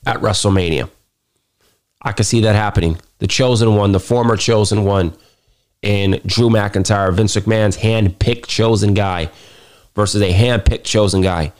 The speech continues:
by Vince McMahon. There's your story. John Cena is gonna pretty much see if Drew McIntyre really is the guy. Can he really handle the pressure?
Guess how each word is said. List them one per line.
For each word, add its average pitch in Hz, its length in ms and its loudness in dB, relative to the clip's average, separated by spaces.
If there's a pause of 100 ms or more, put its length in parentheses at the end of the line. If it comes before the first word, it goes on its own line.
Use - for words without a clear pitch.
(360)
by 98 180 -2
Vince 95 320 0
McMahon. 85 500 -2 (760)
There's 98 240 0
your 104 100 2
story. 117 500 0 (840)
John 113 260 0
Cena 120 420 2
is 98 220 -2
gonna 117 200 2
pretty 123 260 2
much 110 220 2
see 120 260 0
if 104 80 2
Drew 117 160 0
McIntyre 110 560 0
really 110 300 2
is 101 100 0
the 104 100 -2
guy. 107 300 0
Can 95 160 -4
he 98 140 2
really 110 260 2
handle 98 340 2
the 85 80 0
pressure? 110 540 0